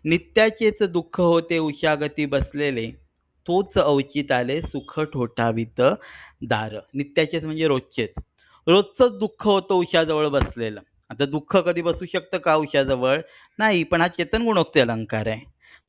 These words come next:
दुःख ही संकल्पना माणसाप्रमाणे वागू शकते आणि जेव्हा माणसाप्रमाणे वागते तेव्हाच कोणता अलंकार होतो?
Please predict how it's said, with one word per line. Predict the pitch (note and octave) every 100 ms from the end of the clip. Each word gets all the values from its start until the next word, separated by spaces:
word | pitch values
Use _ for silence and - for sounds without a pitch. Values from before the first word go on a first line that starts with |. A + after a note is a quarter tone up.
| C3+
दुःख | C#3 -
ही | E3 F3+
संकल्पना | - C#3+ C3+ D3 D3+ D#3+
माणसाप्रमाणे | E3 B2+ B2+ D#3 D#3+ E3+ F#3
वागू | G3 G3+ A3
शकते | F3+ D3 - C#3 D3 _ _
आणि | - B2
जेव्हा | D3 C#3+
माणसाप्रमाणे | B2 A#2+ D3+ D3 D3+ D3+
वागते | D3+ D3+ - D3
तेव्हाच | C#3+ C3+ C#3 D#3
कोणता | - D3+ D3+
अलंकार | D#3+ D#3 D#3 D#3+
होतो? | D#3+ D#3 F3 A#3